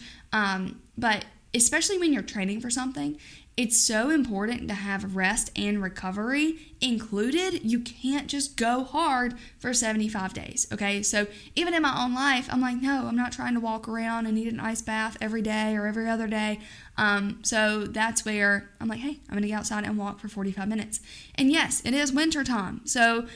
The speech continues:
that was another part of, like, the mental challenge, because I was like, when I was thinking about, "Yeah, I wanna do seventy-five hard. I could commit to doing that this year, but yeah, I could wait until the spring or the summer." And no, that's, that's not the point. The point is committing and proving to myself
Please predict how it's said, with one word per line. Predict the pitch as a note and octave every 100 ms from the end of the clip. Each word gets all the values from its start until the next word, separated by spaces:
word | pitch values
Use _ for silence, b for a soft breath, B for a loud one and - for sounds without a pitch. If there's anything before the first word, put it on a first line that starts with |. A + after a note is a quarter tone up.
| B
that | A#3+ B3
was | C4+
another | B3+ A#3+ C4
part | B3+ A#3 B3
of, |
like, | A#3+ A#3
the | A#3+
mental | G3+ F#3+ A#3
challenge, | A3+ D4 F#4 C#4+ F#3+ F#3
because | A#3 A#3 B3
I | B3+
was | B3
like, | A#3+ G#3+ B B B
when | A#3+
I |
was | A#3
thinking | D4 D#4+ C#4+
about, | B3+
"Yeah, | G#3+ A3 G#3
I |
wanna | A3 D4+
do | D#4+ C#4
seventy-five | A#3 A#3 A#3+ A#3+
hard. | A3 F#3+ G3 G3
I | F#4+
could | E4 -
commit | A#3 G#3+
to | G#3+
doing | G3+ G3
that | F#3+ G#3
this | G#3+ -
year, | G3 G#3
but | C4
yeah, | D4+
I | D#4
could | E4
wait | A#3+ F3+
until | G3+ F#3+
the |
spring | F#3+ - F#3 G#3+
or |
the | F#3
summer." | F#3 F#3+ G3+ A#3 B B B
And | - F#4
no, | G#4 G#4+ E4 - -
that's, | - D#4+ D#4+ - - -
that's | - G3+ -
not | C#4 -
the |
point. | A#3+ F4 G4 - -
The | A3
point | - C4 D#4 D#4+
is | A3 G3+ G#3+ - B B B
committing | - A#3+ A#3 B3 B3+
and | - A3
proving | A3+ A#3 A#3+
to |
myself | A3 G#3+ G#3 G#3+